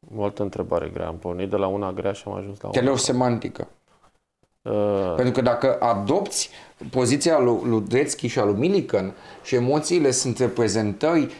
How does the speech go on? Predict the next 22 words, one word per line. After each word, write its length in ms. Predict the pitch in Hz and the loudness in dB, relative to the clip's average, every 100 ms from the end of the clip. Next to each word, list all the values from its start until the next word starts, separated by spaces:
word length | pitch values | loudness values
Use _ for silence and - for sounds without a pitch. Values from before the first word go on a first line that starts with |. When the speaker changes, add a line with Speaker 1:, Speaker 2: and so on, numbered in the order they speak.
| - | -4
Speaker 2:
indexicals 840 | 127 131 170 - 135 - 95 87 - | 0 2 2 0 -2 0 -2 -2 -2
ale 160 | 110 110 | 0 0
funcției 360 | - 131 123 | 0 2 2
Speaker 1:
Mhm. 120 | 120 107 | 4 2
Speaker 2:
de 60 | |
adaptare 360 | 110 - 131 135 | 2 2 2 4
darwiniste, 800 | 113 104 104 95 92 - 98 - _ _ _ _ _ _ _ _ _ - - | 4 2 2 0 -2 -2 -4 -6 _ _ _ _ _ _ _ _ _ -18 -4
atunci 580 | 104 - 175 196 - 76 | -2 0 0 0 -2 -2
ești 240 | 123 - | -2 0
într-o 180 | 202 123 | 0 0
circularitate 840 | - 107 92 107 101 98 143 120 | 0 -2 2 2 2 2 0 0
grea. 260 | 95 151 139 | 0 0 0
Speaker 1:
Păi, 180 | 139 - | -4 -2
uh, 260 | 143 127 107 | 2 2 2
problema 440 | 127 123 135 139 | -2 0 2 2
e 40 | 143 | 2
că 340 | 151 127 - - _ | 2 2 0 -8 _
nu 260 | - 127 131 | -8 -2 0
întotdeauna 800 | 151 151 127 120 127 117 101 - _ _ _ _ _ _ _ _ _ _ _ _ _ _ _ _ _ _ _ _ _ _ _ _ _ _ | 0 2 4 2 2 0 -2 -6 _ _ _ _ _ _ _ _ _ _ _ _ _ _ _ _ _ _ _ _ _ _ _ _ _ _
ne 180 | 127 127 | -4 -2
putem 320 | 123 113 127 | 0 0 0
îndrăgosti. 720 | 151 131 107 92 - - - | 0 0 0 -2 -4 -16 -16